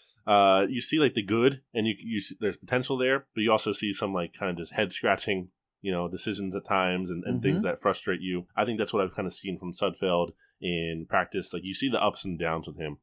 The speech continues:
Speaker 1: But I think that's kinda what you want, ideally, in your backup quarterback, because in a perfect world, your backup quarterback's a stud, but that's not realistic. Like, that's not gonna happen. Um, you know, teams struggle to find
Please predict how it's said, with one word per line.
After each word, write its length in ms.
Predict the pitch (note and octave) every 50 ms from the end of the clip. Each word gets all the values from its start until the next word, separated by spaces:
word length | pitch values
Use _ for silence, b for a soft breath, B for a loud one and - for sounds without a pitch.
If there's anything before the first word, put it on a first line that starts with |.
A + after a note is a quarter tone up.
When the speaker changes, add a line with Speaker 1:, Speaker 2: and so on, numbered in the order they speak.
| _
Speaker 1:
But 80 | - C3+
I 60 | C#3+
think 120 | D3+ F#3+ F#3
that's 160 | F#3+ F3+ -
kinda 160 | - D#3 D#3+
what 140 | D3 D3 B2
you 140 | B2+ A#2 A2
want, 320 | G2 F#2 G2 G#2+ A#2+ - - -
ideally, 500 | A2 A#2 A#2 A#2 C3+ C3+ C3+ C#3 C#3 - _
in 100 | A2+ A2+
your 120 | A2 A2
backup 340 | G#2+ A2+ A2 - B2+ G#2 -
quarterback, 460 | - A#2+ A#2 A#2 A2+ B2 B2 B2 - _ _ _ _ _ _
because 400 | A2 F#2+ - A#2+ A#2 G#2+ G2+ - - _ _ _ _ -
in 100 | C3 C3
a 40 | C3
perfect 300 | - F#3 F3 - C3 A#2
world, 300 | A#2 A2+ A2+ A2 G#2 G#2 - _
your 240 | - G#2+ G#2 G2 F#2+
backup 340 | D#2+ - - G#2 G2 F#2+ E2
quarterback's 400 | - - G2 F2 F2 D#2+ - -
a 60 | D#2+
stud, 380 | - - - G#2 E2+ C#2+ C2+ - _
but 80 | G#2+
that's 160 | A#2+ A#2 -
not 140 | - A2 F#2
realistic. 400 | F#2 E2+ F2+ F2 - - C2 - -
Like, 140 | - E2+ D2+
that's 200 | - E2+ - -
not 120 | F2+ D#2 -
gonna 160 | D#2+ D2+ C#2+
happen. 340 | - E2+ C#2+ - C2 C2+ - _ _ _ _ _
Um, 320 | E2 D2+ C#2+ C#2+ D2 D2+ -
you 120 | - G2 D#2
know, 140 | D2 D2+ - -
teams 460 | - - G2 F2 E2 D#2+ D#2 - - -
struggle 360 | - - - G#2 F2 E2 F2
to 60 | E2 D#2+
find 500 | - F2+ F2 E2+ D#2+ D#2+ D#2+ D#2+ D#2+